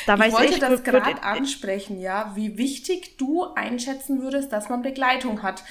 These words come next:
Speaker 2: Weil für mich, muss ich jetzt sagen, <laughs> meiner Erfahrung nach, nicht wichtig. Deswegen, deine Meinung würde mich jetzt schon interessieren dann.
Speaker 1: Ich glaub, das kommt drauf an, was für ein Typ du bist, was für ein
Speaker 2: Mhm.
Speaker 1: Typ Mensch du bist. Und ich
Speaker 2: Ja.
Speaker 1: bin,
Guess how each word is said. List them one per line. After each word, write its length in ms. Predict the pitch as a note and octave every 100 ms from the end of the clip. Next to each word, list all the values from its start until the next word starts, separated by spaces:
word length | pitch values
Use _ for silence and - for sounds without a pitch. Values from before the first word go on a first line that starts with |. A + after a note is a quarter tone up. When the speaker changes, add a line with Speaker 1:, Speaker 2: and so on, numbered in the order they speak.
| - - -
Speaker 2:
Weil 240 | G3 G#3 A3
für 180 | -
mich, 460 | A3+ B3+ D#4+ - - _ _
muss 260 | A#3 A#3+ B3
ich 120 | A#3
jetzt 240 | G#3 -
sagen, 480 | - F3 F#3 G3+ D4+ A4+
<laughs> 140 | B4 C4+
meiner 300 | B3+ A#3+ A#3
Erfahrung 600 | G3+ - F#3 G3 A#3+ B3+
nach, 280 | C4 C#4 E4+ - - - - - -
nicht 320 | G#3 G3+ -
wichtig. 520 | F3 - F3+ F3+ - - _ _ -
Deswegen, 480 | F#3+ F#3+ A3+ C4 C4
deine 260 | F#3+ G3 A#3+
Meinung 400 | B3+ D4 D#4 C#4+
würde 140 | C#4+
mich 100 | D4
jetzt 160 | D4+ -
schon 140 | B3+
interessieren 520 | G3 F#3 F#3 F#3+ F#3 F3+
dann. 220 | F3+ G3 - - - _ _ _ _ _ _ - - -
Speaker 1:
Ich 160 | G#3+
glaub, 220 | - A#3+ A#3+
das 160 | C4+
kommt 280 | - C4 B3
drauf 140 | C4
an, 200 | - A3+
was 180 | A#3 A#3
für 100 | -
ein 80 | A3+
Typ 280 | - - -
du 100 | F#3
bist, 340 | F3 F#3 - -
was 160 | G3+ G3
für 80 | G#3+
ein 60 |
Speaker 2:
Mhm. 60 | A3+
Speaker 1:
Typ 160 | A3+ A3+
Mensch 240 | A3 A3+
du 120 | G#3+
bist. 320 | F3+ F3+ - - - _ -
Und 160 | G#3+ G3+
ich 140 | B3
Speaker 2:
Ja. 100 | F#3+
Speaker 1:
bin, 600 | G3 B3+ B3 B3 A#3 -